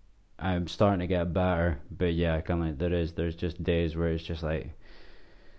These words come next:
yeah, I can, I can feel myself getting madder about <laughs> the situation.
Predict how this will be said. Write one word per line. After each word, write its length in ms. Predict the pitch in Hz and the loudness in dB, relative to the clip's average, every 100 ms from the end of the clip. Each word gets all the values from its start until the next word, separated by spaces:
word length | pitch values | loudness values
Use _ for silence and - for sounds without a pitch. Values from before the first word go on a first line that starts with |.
| - - | -20 -8
yeah, 260 | 87 85 80 | 0 2 2
I 120 | 82 | 2
can, 340 | 82 85 82 - | 0 0 -2 -2
I 100 | 87 | -4
can 180 | 85 87 | -2 -2
feel 260 | - 92 87 | 0 2 4
myself 760 | 85 85 85 87 82 80 - - - - - - | 2 0 2 2 2 -2 -10 -20 -20 -20 -14 -4
getting 380 | 90 78 80 80 | 0 0 0 2
madder 380 | 80 80 80 | 0 0 -2
about 240 | 80 80 82 | -2 -4 -4
<laughs> 0 | |
the 80 | 90 | -4
situation. 1000 | - 98 76 95 87 85 - 92 82 | 0 -2 0 0 0 -2 -2 -2 -2